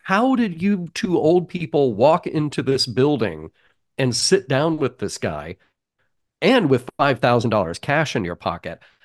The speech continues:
How did you get to this point without already knowing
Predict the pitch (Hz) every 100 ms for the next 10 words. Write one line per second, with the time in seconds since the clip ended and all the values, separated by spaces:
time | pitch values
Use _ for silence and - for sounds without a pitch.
0 | _ _ - 151 214 214 196 170 160 151
1 | 151 - 127 117 - _ 160 131 90 -
2 | _ _ _ - 131 - - 139 156 -
3 | 135 127 123 120 113 110 120 120 113 101
4 | 101 92